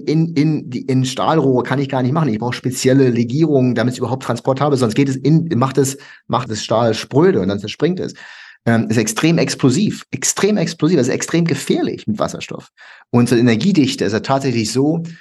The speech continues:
wenn man jetzt zum Beispiel einen L K W hätte mit, mit Benzin, ja, den, den ich jetzt irgendwo in Benzin zur Tankstelle fahre,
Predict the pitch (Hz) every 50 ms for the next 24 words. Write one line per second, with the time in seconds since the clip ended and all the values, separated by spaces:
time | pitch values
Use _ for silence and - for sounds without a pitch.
0 | - _ - 110 110 120 123 120 120 - 120 117 120 - 123 113 107 104 104 107
1 | 107 - 131 160 160 165 151 127 123 123 113 123 120 131 120 113 107 - - 110
2 | 107 107 - 104 101 104 104 - 165 185 185 143 101 87 85 - - - 101 113
3 | 127 131 - - 69 98 101 90 76 80 95 104 101 95 104 101 101 104 104 -
4 | - - 80 73 - 62 73 107 107 107 107 98 92 101 98 95 - - 127 120
5 | 120 - - 120 135 - 143 113 95 - 113 98 87 95 113 139 139